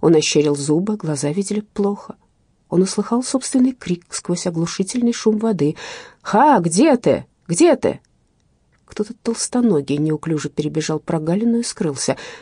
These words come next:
Огонь по-прежнему был мертв. Кусты шевелились под легким ветерком, который тянул к реке, а потом замерли недвижимо.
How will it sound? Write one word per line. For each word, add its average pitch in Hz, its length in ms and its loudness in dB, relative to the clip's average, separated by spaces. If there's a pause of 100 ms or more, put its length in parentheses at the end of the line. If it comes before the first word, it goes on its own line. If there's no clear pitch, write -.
(140)
Огонь 175 220 2
по-прежнему 247 680 0
был 170 220 0
мертв. 151 480 -4 (260)
Кусты - 380 -8
шевелились 214 720 -6
под 196 160 0
легким 196 380 -2
ветерком, 190 500 -2 (300)
который 160 320 -2
тянул 156 320 0
к - 100 -20
реке, - 360 -8 (460)
а - 100 -12
потом 160 240 -4
замерли 135 600 -10
недвижимо. - 720 -12